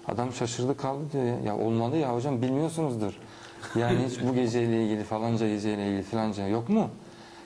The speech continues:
"Ya biz iki saat yok dedik, o da iki saat." "Olmalı ya, nasıl olmaz ya? Siz mi bilmiyor musunuz?" diye bizi diyor, e, hayret ile, şaşkınlık ile, e, sorguladı. Sonra kalktı gitti.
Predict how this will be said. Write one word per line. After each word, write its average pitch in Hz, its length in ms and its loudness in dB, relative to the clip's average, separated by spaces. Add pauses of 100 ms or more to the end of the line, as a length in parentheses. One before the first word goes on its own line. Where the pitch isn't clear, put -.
(100)
"Ya 127 180 2
biz 165 140 2
iki 175 180 -4
saat 156 280 0
yok 160 220 2
dedik, 127 320 -2
o 135 140 0
da 151 260 -2
iki - 120 -10
saat." 131 220 -4
"Olmalı 151 420 2
ya, 175 220 0
nasıl 190 260 0
olmaz 156 320 0
ya? 151 180 0 (540)
Siz 156 200 0
mi 190 140 4
bilmiyor 180 280 4
musunuz?" 117 380 -2 (440)
diye 165 360 4
bizi 147 300 2
diyor, 143 200 4 (380)
e, 127 340 2
hayret 139 420 0
ile, 110 260 0
şaşkınlık 135 640 -2
ile, 123 300 0 (160)
e, 127 40 -2
sorguladı. 120 580 0
Sonra 135 240 -2
kalktı 139 320 -4
gitti. 131 360 0